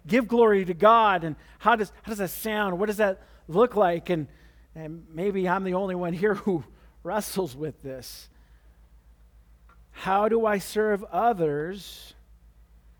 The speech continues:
but give Christ the glory and credit. And I could say, "Well, I wanna build that relationship," and that's true. You need to build those relationships with your neighbors and friends in order to be able to share the gospel. But that's not what Paul says.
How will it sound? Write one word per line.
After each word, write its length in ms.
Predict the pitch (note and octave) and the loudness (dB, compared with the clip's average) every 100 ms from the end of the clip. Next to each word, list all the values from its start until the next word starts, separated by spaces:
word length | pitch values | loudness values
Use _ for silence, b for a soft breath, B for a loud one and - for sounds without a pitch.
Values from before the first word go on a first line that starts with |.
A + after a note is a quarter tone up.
| - - - _ - _ _ - - | -20 -20 -20 _ -20 _ _ -20 -16
but 200 | C3 E3 | -4 -4
give 260 | C#3+ G3 G3+ | 4 4 4
Christ 440 | - F#3 F#3+ - | -2 -8 -8 -8
the 60 | F#3+ | -10
glory 360 | D3+ F3+ F#3+ F#3+ | -6 -4 -4 -4
and 100 | - | -2
credit. 320 | A3 G#3+ D#3 | 0 0 -2
And 140 | F3 F#3+ | -4 -2
I 100 | A3+ | -2
could 180 | A#3 | -2
say, 340 | - C#4+ D4+ A#3+ | 0 4 6 4
"Well, 280 | G#3 C4+ B3+ | 4 4 6
I 100 | A3+ | 4
wanna 320 | B3+ D#4 C4+ | 4 2 2
build 240 | F#3+ A#3+ | 0 0
that 140 | G#3 F3+ | 0 -2
relationship," 480 | G3 B3 A3+ F3+ | -2 -4 -6 -10
and 100 | G3 | -6
that's 160 | B3 - | -6 -6
true. 220 | - D#4 | -8 -8
You 140 | G#3+ F#3 | -6 -6
need 160 | B3+ | -6
to 60 | A3 | -6
build 300 | E3 A3+ A#3+ | -2 0 2
those 200 | A3 F3 | 0 -2
relationships 580 | F3+ F#3+ G#3+ G#3 G3 E3 | -2 -2 -2 -6 -12 -14
with 120 | C#3 | -18
your 100 | C#3 | -10
neighbors 600 | E3+ G3+ F3+ D#3+ C3+ B2+ | -2 -2 -2 -6 -12 -14
and 120 | A#2 - b b b b | -20 -20 b b b b
friends 640 | - F3+ G#3 G#3+ F3 - - b b b | -10 -4 -2 -2 -4 -10 -16 b b b
in 120 | F#3+ | -4
order 300 | G3 A3+ A#3 | 4 4 4
to 280 | A3+ B3 C#4 | 2 0 0
be 360 | B3 C4+ G3+ - b b | 2 0 0 -6 b b
able 280 | F#3+ F#3 F3+ | 0 0 -2
to 80 | |
share 300 | E3 F#3+ F3+ | -6 -2 -2
the 100 | E3 | -2
gospel. 360 | D#3 A#3 A#3 F3 | 2 2 2 -4
But 80 | E3+ | -6
that's 200 | B3+ - | -4 0
not 140 | D#4+ | 0
what 140 | G#3+ - | 0 0
Paul 220 | G#3+ F3+ | 0 0
says. 720 | - C4 D#4+ C#3+ A2 - - | 0 -2 0 -4 -8 -18 -20